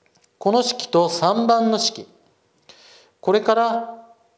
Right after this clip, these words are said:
エックス六マイナスエックスゼロというのはこのような形で表されます。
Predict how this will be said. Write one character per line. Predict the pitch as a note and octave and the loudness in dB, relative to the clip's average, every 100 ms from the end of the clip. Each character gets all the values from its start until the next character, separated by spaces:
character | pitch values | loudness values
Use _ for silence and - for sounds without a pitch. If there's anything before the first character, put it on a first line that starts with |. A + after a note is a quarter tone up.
| _ | _
エ | D3+ | -6
ッ | C#3+ - | -4 -8
ク | - | -2
ス | A#3+ | 0
六 | A3+ A3+ | 2 2
マ | A3 G#3 | 2 2
イ | |
ナ | G3+ G3 | 2 2
ス | A3+ | 2
エ | G3+ | 2
ッ | D3 - | 2 -6
ク | - | -12
ス | - | -2
ゼ | G#3 | 2
ロ | G3 | 2
と | F#3+ B2+ | 2 -2
い | |
う | |
の | A#2 | 0
は | C#3+ | -2
こ | D3 C#3+ | -2 -2
の | E3 | 0
よ | G3+ | 0
う | |
な | E3 | 0
形 | B2+ A#2 - | -2 -4 -2
で | F#3+ | 0
表 | F#3+ A2+ A2+ A2 | 0 2 2 0
さ | - | -2
れ | G#2+ | -6
ま | G#2 G#2+ | -4 -6
す。 | - - - | -8 -20 -20